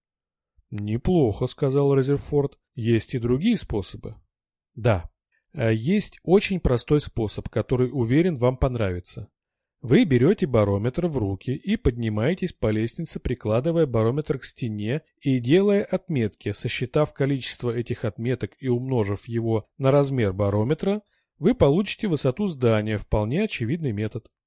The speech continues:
«Если вы хотите более сложный способ», предложил он, «то привяжите к барометру шнурок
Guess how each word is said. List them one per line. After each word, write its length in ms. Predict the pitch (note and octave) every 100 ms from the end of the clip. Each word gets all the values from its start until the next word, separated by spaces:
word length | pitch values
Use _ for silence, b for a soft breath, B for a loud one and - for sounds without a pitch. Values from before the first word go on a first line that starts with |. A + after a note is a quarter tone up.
| _ _ _ _ _
«Если 340 | A#2+ C#3 C#3
вы 140 | C#3 C#3
хотите 600 | C#3+ - D3 C3 B2 -
более 360 | A#2+ B2 A#2+
сложный 400 | A#2+ F#3+ A#3+ E3
способ», 520 | A#2 - G#2 - F#2 - -
предложил 560 | A#2+ G#2+ G#2+ G#2+ G2+
он, 200 | F#2+ F2+ _ _ -
«то 380 | F3 F3+ F#3 -
привяжите 580 | D3 D#3 D#3 B3 D3
к 60 | A2
барометру 500 | A2+ C#3 G#2 - G#3
шнурок 600 | - A#3 F#3 G2+ F#2